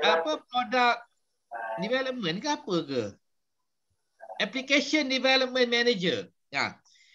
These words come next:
Dia cakap, dia dah kerja dekat immigration tu, uh,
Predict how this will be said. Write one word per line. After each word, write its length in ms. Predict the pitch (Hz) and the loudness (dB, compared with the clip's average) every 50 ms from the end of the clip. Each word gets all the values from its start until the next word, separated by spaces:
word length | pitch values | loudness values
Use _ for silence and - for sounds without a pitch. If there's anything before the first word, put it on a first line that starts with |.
| - - _ | -20 -20 _
Dia 320 | - 135 160 214 262 294 302 | -8 0 4 6 6 6 6
cakap, 640 | 294 285 302 294 - 247 233 226 240 262 247 - - _ _ _ _ _ _ _ _ _ _ _ _ _ _ _ _ _ _ _ _ | 4 4 4 4 2 2 4 6 6 4 4 0 -6 _ _ _ _ _ _ _ _ _ _ _ _ _ _ _ _ _ _ _ _
dia 380 | - 143 160 202 233 262 269 269 | -12 -2 2 4 4 6 6 6
dah 160 | 254 269 262 262 | 6 6 4 4
kerja 800 | 262 247 254 240 202 214 269 269 269 262 262 254 254 254 247 247 226 | 4 4 2 2 2 0 0 2 2 2 2 2 2 2 0 0 0
dekat 420 | 226 233 226 247 247 240 220 - 190 | -2 -2 -2 0 0 0 0 -2 -4
immigration 800 | 220 240 233 233 208 226 233 240 240 - 254 240 220 208 202 196 | -4 -2 -4 -2 2 4 4 4 2 2 0 0 0 0 -2 -2
tu, 100 | 175 190 | -4 -4
uh, 720 | 196 220 233 226 - 180 190 196 196 196 196 196 190 190 | -4 -4 -4 -4 -4 -2 0 2 2 4 4 4 4 2